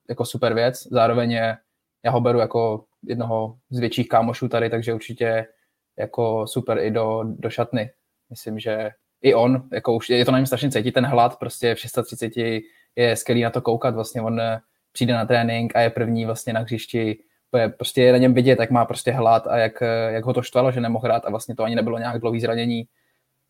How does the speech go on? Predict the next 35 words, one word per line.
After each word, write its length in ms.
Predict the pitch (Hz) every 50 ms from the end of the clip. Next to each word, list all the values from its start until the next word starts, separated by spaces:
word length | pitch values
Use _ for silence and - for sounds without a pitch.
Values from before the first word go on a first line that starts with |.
| _ _ _
Poslední 300 | - 123 - 131 123 117
zápas 320 | 117 117 117 - 123 120 117
byl 300 | 120 120 117 117 117 117
druhý 220 | 123 120 123 123
kolo 220 | - - 123 123
v 40 | 113
Mulche, 340 | 123 117 117 113 - - 131
teďka 200 | 120 113 - 117
máme, 300 | 113 113 117 117 117 110
myslím, 220 | 113 - - 127
že 100 | 113 113
sedmnáctý 640 | 110 - - 123 131 139 143 139 135 139 - - 147 135
kolo, 260 | - 127 127 131 127
takže 200 | 131 117 110 123
nějakých 280 | 117 113 113 120 113 - -
patnáct 300 | 117 - - 123 120 113
zápasů 440 | 113 107 110 - 117 - - 131
vynechal, 460 | 120 123 117 113 - - 120 117 120 -
jakoby 240 | - - - 123 120
je 80 | 117 113
to 100 | 123 120
dlouho, 360 | 120 120 110 113 120 120 113
ale 220 | 110 113 113 110 - _ _ _ _ _ _
není 140 | - 113 110
to 100 | 110 113
prostě, 480 | - 113 120 - - 117 110 113 117 117
když 160 | 113 120 -
si 340 | - 120 117 113 113 113 107
uděláte 320 | 120 120 113 113 - 117
koleno 340 | 113 - 117 113 117 117 117
a 60 | 117
nemůžete 380 | 117 117 120 113 117 117 - 113
rok, 140 | 117 110 117 123 -
rok 140 | - 120 117
hrát. 320 | 120 117 117 120 120 113